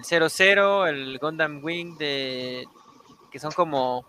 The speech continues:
pequeños, este, espías, este, Gundam Wing Hathaway, que fue la última película que sacó Netflix, estuvo más o menos, Gundam Unicorn, eh, casi todos,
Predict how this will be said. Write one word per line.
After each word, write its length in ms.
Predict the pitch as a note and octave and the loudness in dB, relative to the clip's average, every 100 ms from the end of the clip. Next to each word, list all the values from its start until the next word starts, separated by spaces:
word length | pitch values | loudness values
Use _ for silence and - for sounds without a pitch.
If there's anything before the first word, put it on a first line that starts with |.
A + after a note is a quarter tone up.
| - - - - - | -20 -20 -20 -20 -12
pequeños, 880 | - C#3 D#3 D#3+ E3+ E3+ E3 C#3+ B2 | -6 -4 0 0 0 2 2 0 -4
este, 720 | C3+ B2 - - B2+ B2+ B2 | -8 -8 -12 -4 -2 -2 -2
espías, 800 | B2+ - G3 G#3 G#3+ G#3 G#3 - - _ _ - - - | -6 -6 0 6 6 6 4 -4 -20 _ _ -20 -20 -12
este, 680 | B2 B2 - C3+ C3 C3 | -8 -8 -6 -4 -2 -2
Gundam 380 | B2+ D#3 D#3+ D#3 | 2 4 6 4
Wing 180 | D3 D#3 | 2 -2
Hathaway, 480 | D#3 F3 G3 F#3+ G3 | 4 6 6 2 -2
que 120 | D3+ | -4
fue 160 | C#3 D#3 | -2 0
la 60 | |
última 260 | D#3+ E3 D#3+ | 0 0 -2
película 400 | C3+ D3+ E3+ D3+ | -2 -6 -2 -4
que 80 | C3 | -4
sacó 200 | C3 D#3+ | -4 0
Netflix, 460 | A3 A#3+ A3 - | 0 -2 -6 -10
estuvo 240 | - D#3 D3+ | -12 -8 -4
más 220 | D3 C#3+ | -2 -4
o 40 | |
menos, 560 | D3 F#3+ G3+ G3+ G3+ F3+ | -2 -2 0 -2 -2 -4
Gundam 360 | D3+ D#3+ D#3 D3+ | -4 -2 -2 -4
Unicorn, 760 | C#3+ F3+ F#3+ - F#3+ F#3 F#3 - - - - - - - | -6 -6 -8 -4 -4 -4 -6 -16 -20 -20 -20 -20 -20 -14
eh, 340 | B2+ B2 B2 - | -8 -6 -6 -4
casi 240 | D3+ F3 | -6 -6
todos, 680 | - F#3 G#3 G3+ G3 F3+ - | 2 6 6 6 4 0 -10